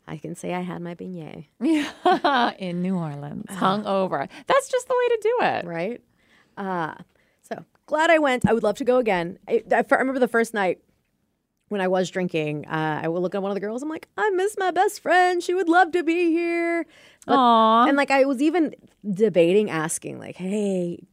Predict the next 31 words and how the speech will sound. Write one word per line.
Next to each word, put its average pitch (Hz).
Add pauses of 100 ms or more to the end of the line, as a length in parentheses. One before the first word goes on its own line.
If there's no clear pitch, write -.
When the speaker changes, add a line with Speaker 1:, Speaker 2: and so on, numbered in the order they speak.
(100)
Speaker 1:
would 190
your 185
husband 170
be 214
okay 214
if 208
you, 202
like, 185
take -
a -
few 214
days?" 202
Like, 185
not 185
necessarily 208
spend 180
the 156
whole 185
time 190
with 202
us. 202
And 185
even 185
asking 175
my 156
cousin, 175
"Would 185
it 185
be 190
okay 185
if 175